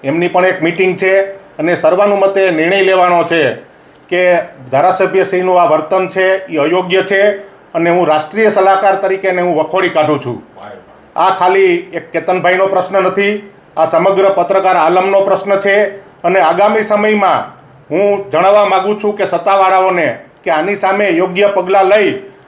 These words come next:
અને ઘટતું નહીં કરવામાં આવે તો સમગ્ર ગુજરાતભરમાં તો ઠીક છે, સમગ્ર ભારતમાં આ મૂવમેન્ટ ચલાવવામાં આવશે. એટલે હું સ્થાનિક સત્તાવાળાઓ, પોલીસ તંત્ર અને એમને જણાવવા માગું છું કે આ બાબતે કેતનભાઈને વહેલામાં વહેલી તકે ન્યાય અપાવે.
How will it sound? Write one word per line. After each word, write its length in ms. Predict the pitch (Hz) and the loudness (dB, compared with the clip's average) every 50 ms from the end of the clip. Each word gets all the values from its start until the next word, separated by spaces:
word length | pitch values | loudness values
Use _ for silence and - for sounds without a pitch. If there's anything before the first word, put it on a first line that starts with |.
| - _ | -10 _
અને 220 | 185 180 202 196 - | -4 -2 -2 -2 -2
ઘટતું 400 | - 151 175 - - 214 202 190 | -2 -4 -6 -4 -4 -4 -2 0
નહીં 220 | 190 196 208 196 | 0 0 0 2
કરવામાં 420 | 220 202 208 208 208 202 202 196 180 | 2 2 2 2 2 2 2 2 2
આવે 300 | 180 190 208 208 175 117 101 - - - - _ _ _ _ | 2 2 2 0 0 -2 -4 -10 -16 -20 -20 _ _ _ _
તો 240 | 185 190 196 196 196 | -2 0 0 0 0
સમગ્ર 420 | 202 - 185 196 196 208 202 196 | -2 -2 -2 -2 0 0 0 0
ગુજરાતભરમાં 680 | 156 175 175 185 196 202 202 - 151 185 185 196 196 202 | 0 -2 0 2 2 2 0 0 -2 -2 0 0 0 0
તો 80 | 202 208 | 0 -2
ઠીક 280 | - - 208 208 208 - | -4 -4 -6 -6 -4 -4
છે, 160 | 208 190 - | -6 -4 -4
સમગ્ર 380 | - 190 196 196 196 202 - | -4 -4 -4 -2 0 -2 0
ભારતમાં 720 | - 156 165 180 196 196 - 196 208 202 190 175 156 - - - - - - - _ 160 | 2 2 2 2 0 -2 -2 -2 0 0 0 0 -2 -4 -8 -14 -20 -20 -20 -12 _ -2
આ 140 | 170 190 190 | 0 0 2
મૂવમેન્ટ 400 | 185 180 190 190 196 196 196 196 | 2 0 0 0 -2 -2 -2 0
ચલાવવામાં 480 | 190 175 185 185 185 180 175 165 170 | 0 2 2 4 4 2 2 2 2
આવશે. 480 | 170 175 175 226 - 160 123 101 - - - - - _ _ 175 | 2 0 0 0 -2 -2 -2 -4 -6 -12 -20 -20 -20 _ _ -10
એટલે 200 | 180 185 190 190 | -6 -4 -2 0
હું 200 | 196 196 190 - | 0 0 -2 -2
સ્થાનિક 400 | - - 170 175 190 202 196 196 | -2 -2 -2 0 0 0 -2 -2
સત્તાવાળાઓ, 840 | - 170 170 208 185 190 196 190 196 196 196 202 202 208 202 - - - - | -2 -2 0 2 2 4 4 4 4 2 2 2 0 -2 -4 -6 -12 -16 -8
પોલીસ 280 | - 170 185 190 190 - 202 | -6 -4 -4 -4 -4 -2 -2
તંત્ર 280 | 190 196 196 196 214 | -2 -2 -2 0 0
અને 220 | 202 185 180 185 196 | 0 2 2 0 0
એમને 180 | 196 190 190 | 0 0 0
જણાવવા 380 | - 160 160 180 190 196 196 190 | 0 2 2 2 4 2 2 2
માગું 280 | 190 185 196 208 208 | 0 0 0 -2 -2
છું 180 | - 202 196 196 | 0 -2 -2 0
કે 100 | 196 190 | -2 -2
આ 220 | 170 160 175 196 | -2 0 -2 -2
બાબતે 460 | - - 185 180 185 196 196 196 196 196 | 0 0 0 0 0 0 0 0 -2 -2
કેતનભાઈને 640 | 190 185 180 - 190 190 175 175 185 180 185 185 | -2 -2 -2 -2 -2 0 0 0 0 0 0 0
વહેલામાં 380 | 175 180 180 185 185 180 180 175 | 0 2 2 2 2 2 2 0
વહેલી 200 | 180 180 175 170 | 0 0 -2 -2
તકે 240 | - - - 175 | -2 -4 -2 -2
ન્યાય 260 | 160 156 156 160 160 151 | 0 0 2 2 2 0
અપાવે. 340 | 143 - 135 120 110 104 | 2 2 0 0 0 -4